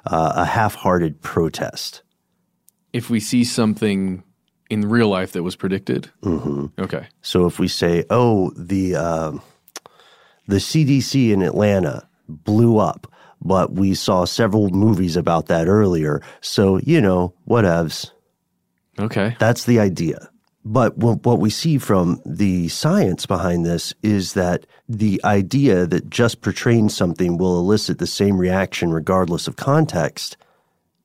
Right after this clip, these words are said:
Speaker 1: is incorrect. There has to be a context to the pattern, to the action that we are observing. So the doll itself, the object or the event,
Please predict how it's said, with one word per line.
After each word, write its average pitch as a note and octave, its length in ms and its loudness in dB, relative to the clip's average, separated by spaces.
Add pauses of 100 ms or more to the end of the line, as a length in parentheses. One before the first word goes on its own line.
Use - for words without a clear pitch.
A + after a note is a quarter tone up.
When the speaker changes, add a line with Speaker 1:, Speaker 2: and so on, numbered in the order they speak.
Speaker 1:
is A2 240 0
incorrect. G#2 920 0 (1120)
There G2+ 140 2
has G#2+ 340 -2
to F#2+ 80 -4
be F#2 160 0
a - 40 -4
context - 840 -2 (140)
to D#2+ 340 -4
the D#2 80 -6
pattern, E2+ 600 -2
to - 200 -12
the F2 100 0
action - 480 -6
that - 140 -10
we E2+ 140 -4
are D#2+ 120 -2
observing. D2+ 640 -6 (800)
So - 460 -4 (440)
the G2 200 0
doll G#2+ 480 4
itself, F2 760 -2 (100)
the F#2 140 0
object F2+ 480 -2
or F2+ 60 -2
the E2 120 -2
event, E2+ 540 -2